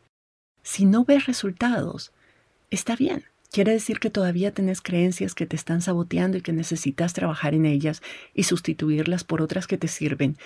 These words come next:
y practicar más esas nuevas creencias. Si lo haces todos los días, si lo haces de manera intencional y consciente, lo vas a lograr. Es matemática, te lo prometo. Así que guarda para más tarde tu lista de cosas por hacer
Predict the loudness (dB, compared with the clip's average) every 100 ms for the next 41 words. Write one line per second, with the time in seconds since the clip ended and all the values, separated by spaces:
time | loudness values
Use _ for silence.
0 | -20 -10 -2 0 0 -2 -4 -2 -2 0
1 | 0 0 -4 -10 -8 -2 -2 0 -2 -4
2 | -6 -6 -6 -8 -14 -20 _ -20 -20 -20
3 | _ -4 0 0 0 -2 0 0 2 0
4 | 0 2 0 0 -2 -2 -2 0 0 2
5 | 2 0 2 2 2 0 0 -2 2 2
6 | 2 -2 -6 -20 _ -6 -2 -2 0 2
7 | 2 2 0 -4 -8 -20 _ -4 -2 -2
8 | -2 -2 -2 -2 -4 -10 _ _ -6 -2
9 | 2 2 2 2 2 -2 -6 -10 -12 _
10 | _ _ -4 -2 0 2 4 2 -4 -14
11 | _ _ _ _ _ -20 -20 -6 -4 -4
12 | -2 -2 -2 _ -20 _ _ -4 -2 0
13 | 2 6 6 4 0 0 0 0 0 0
14 | -2 -2 -2 -4 -4 -6 -4 -2 -2 -2
15 | 0 0 -2